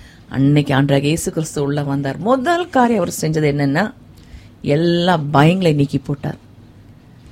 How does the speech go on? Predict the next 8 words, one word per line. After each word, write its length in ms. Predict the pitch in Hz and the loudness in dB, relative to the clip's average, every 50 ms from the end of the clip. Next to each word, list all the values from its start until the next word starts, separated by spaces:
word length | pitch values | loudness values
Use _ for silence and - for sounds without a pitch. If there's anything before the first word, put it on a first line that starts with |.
| - - - - - - - - - - | -20 -20 -20 -20 -20 -20 -20 -20 -14 -6
உல்-, 240 | - 160 160 156 - - | -2 0 0 0 0 0
அத்தனை 500 | - 160 - - - 220 214 214 214 214 | 0 0 0 0 0 2 2 4 4 4
நாள் 220 | 202 185 190 190 | 4 4 4 6
அறியாத 400 | 180 165 160 165 170 165 165 170 | 4 4 4 4 4 4 4 4
ஒரு 140 | 165 160 151 | 4 2 4
நிம்மதி 380 | 151 156 160 170 175 175 170 160 | 2 0 0 0 0 2 2 2
உள்ளத்தை 360 | 151 147 147 143 - - 151 - | 2 2 2 0 0 -2 -4 -2
தந்-, 260 | 147 135 139 135 | 0 0 0 0